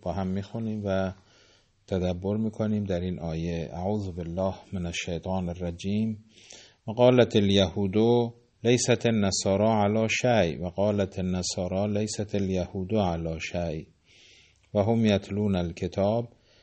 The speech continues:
کذلک قال الذین لا یعلمون مثل قولهم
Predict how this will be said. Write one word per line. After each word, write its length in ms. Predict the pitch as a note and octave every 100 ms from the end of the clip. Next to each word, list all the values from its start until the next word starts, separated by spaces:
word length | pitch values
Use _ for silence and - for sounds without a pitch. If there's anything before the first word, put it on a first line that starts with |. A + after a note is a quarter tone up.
| _ -
کذلک 560 | G#2+ G#2+ A2 G#2+ G#2
قال 360 | C3 - B2+ G2+
الذین 500 | F2+ F2+ F2+ G2+ G2+
لا 260 | F2+ F#2+ F#2
یعلمون 680 | F2 F2 E2+ F2 G#2+ G2+ E2+
مثل 480 | F2+ F#2+ - F2
قولهم 1000 | E2+ F2+ F#2 F2 D#2+ - F2+ F2 E2 C#2+